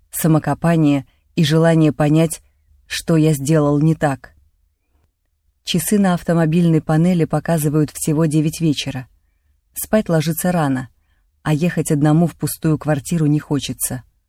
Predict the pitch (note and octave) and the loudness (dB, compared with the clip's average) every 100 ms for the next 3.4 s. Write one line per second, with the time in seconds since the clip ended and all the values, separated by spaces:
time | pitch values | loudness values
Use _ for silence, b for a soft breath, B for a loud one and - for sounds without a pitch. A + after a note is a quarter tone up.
0 | _ _ _ _ _ _ _ _ _ _ | _ _ _ _ _ _ _ _ _ _
1 | - G#3 G#3+ G3 G3+ - F3+ D3+ D3 - | -8 -4 -2 -2 -2 -2 0 0 -2 -2
2 | C#3 D3 C#3+ C#3+ D3 D3+ D3 C#3 D#3 D3+ | -4 0 0 0 0 2 2 2 0 0
3 | D3+ C3+ B2+ B2+ | 0 0 0 -4